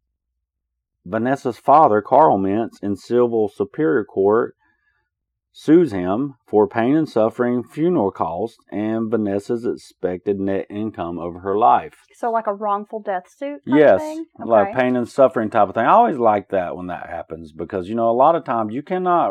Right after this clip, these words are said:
Speaker 1: receive, uh, punitive damages and things like that from a criminal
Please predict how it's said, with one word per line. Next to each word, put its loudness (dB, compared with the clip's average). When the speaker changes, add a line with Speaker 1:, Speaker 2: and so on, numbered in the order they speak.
Speaker 1:
receive, -4
uh, -2
punitive 0
damages 0
and -6
things -4
like -2
that 0
from -2
a -6
criminal -6